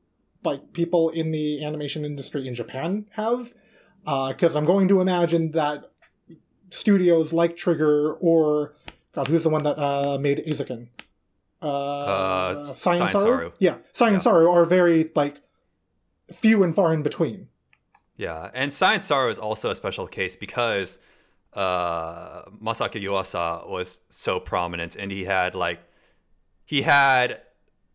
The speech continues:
Speaker 2: the capital from his previous films to start up his own
Speaker 1: Mm-hmm.
Speaker 2: studio and to kind of fund his own works.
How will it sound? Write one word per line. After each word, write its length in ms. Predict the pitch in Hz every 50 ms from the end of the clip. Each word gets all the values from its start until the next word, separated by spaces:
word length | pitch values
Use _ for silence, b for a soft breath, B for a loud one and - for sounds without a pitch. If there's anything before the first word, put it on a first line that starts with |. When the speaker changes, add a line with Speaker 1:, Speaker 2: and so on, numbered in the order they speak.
| _ _ _ _ _ _ _ _ _ _ _ _
Speaker 2:
the 80 | _ 123
capital 580 | - - 127 107 104 - 135 127 131 143 151
from 240 | 151 - - 120 101
his 100 | 98 92
previous 400 | - - 113 101 104 120 120 -
films 340 | - 139 131 135 143 131 -
to 540 | - - - 117 113 117 113 110 107 104 104
start 300 | - - - 98 90 90
up 120 | 87 82 -
his 140 | 98 90
own 200 | 92 90 92 90
Speaker 1:
Mm-hmm. 120 | 87 - 226
Speaker 2:
studio 420 | 220 190 175 160 - 85 85 90
and 220 | 92 92 92 87 -
to 240 | - - 92 87 85
kind 220 | - - 101 92
of 80 | 92 -
fund 280 | - - 107 107 98
his 160 | 98 104 90 98
own 280 | 98 92 92 92 90
works. 400 | 87 85 85 82 - - - -